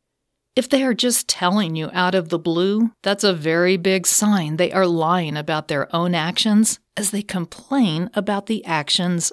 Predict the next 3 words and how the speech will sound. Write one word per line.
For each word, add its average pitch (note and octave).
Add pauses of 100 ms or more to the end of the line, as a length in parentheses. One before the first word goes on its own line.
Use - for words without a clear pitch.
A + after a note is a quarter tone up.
of F#3+
others. D3 (2500)
Number B3